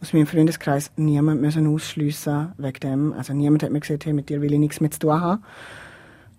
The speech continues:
Und auch in der Nachbarschaft ist sehr viel Verständnis gekommen. In der Regel hörst du sowieso eigentlich nur Gutes, das Negative hörst du meistens nicht. Sie sagen dann einfach nichts,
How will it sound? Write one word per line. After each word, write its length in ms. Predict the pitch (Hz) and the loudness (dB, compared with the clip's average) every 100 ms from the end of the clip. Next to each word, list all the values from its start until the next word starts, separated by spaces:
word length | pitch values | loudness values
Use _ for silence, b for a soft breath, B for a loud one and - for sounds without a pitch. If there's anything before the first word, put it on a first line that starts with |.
| _ - | _ 2
Und 320 | 170 175 165 | 6 6 8
auch 220 | 170 170 | 8 8
in 80 | 175 | 8
der 100 | 175 | 6
Nachbarschaft 720 | 170 202 - 226 190 175 - | 6 4 2 0 4 4 2
ist 160 | - - | -6 0
sehr 180 | 170 175 | 2 2
viel 360 | - 175 180 - | 4 4 2 0
Verständnis 600 | - - 160 165 185 196 | -4 -2 2 4 4 2
gekommen. 460 | - 185 185 202 - _ _ b b b b b b b b b _ - | 2 4 4 2 -2 _ _ b b b b b b b b b _ 0
In 120 | 175 | 4
der 320 | 185 160 - | 6 4 6
Regel 240 | 185 202 180 | 4 6 6
hörst 340 | 175 180 - | 4 2 0
du 300 | 175 170 160 - | 2 2 0 -2
sowieso 560 | - 185 180 - 170 | -2 0 0 0 0
eigentlich 580 | 143 165 170 165 165 160 | 2 2 2 0 -4 -2
nur 180 | 170 165 | 0 0
Gutes, 340 | 165 180 220 - | 2 2 2 0
das 300 | - - - | -8 -8 -4
Negative 560 | 170 180 185 180 175 | -2 -2 -4 -4 -2
hörst 240 | 165 165 - | -2 -2 0
du 40 | |
meistens 440 | 170 170 - 214 - | -2 -2 -4 -6 -2
nicht. 500 | 185 196 220 - - _ _ B B B B B B - | 0 0 -2 -6 -20 _ _ B B B B B B -10
Sie 140 | 190 | -6
sagen 340 | 185 175 180 - | -2 0 0 2
dann 160 | 156 | 2
einfach 260 | 147 151 - | 2 0 0
nichts, 340 | 190 320 - | 4 4 4